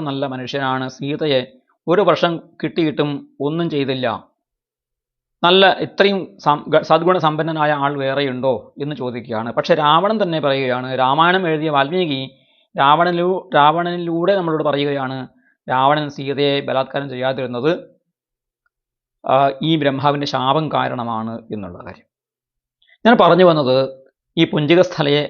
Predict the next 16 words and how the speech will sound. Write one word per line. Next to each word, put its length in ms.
ക്രൂരമായിട്ട് 840
നികൃഷ്ടമായി 520
ബലാത്കാരം 540
ചെയ്ത് 240
പീഡിപ്പിച്ചു 440
എന്ന് 140
പറഞ്ഞല്ലോ. 360
ഈ 60
പുഞ്ചികസ്ഥലയുടെ 800
മകനാണ് 540
നമ്മുടെ 260
സാക്ഷാൽ 360
വീരഹനുമാൻ. 680
ആ 100
പുഞ്ചികസ്ഥല, 500
ആ, 20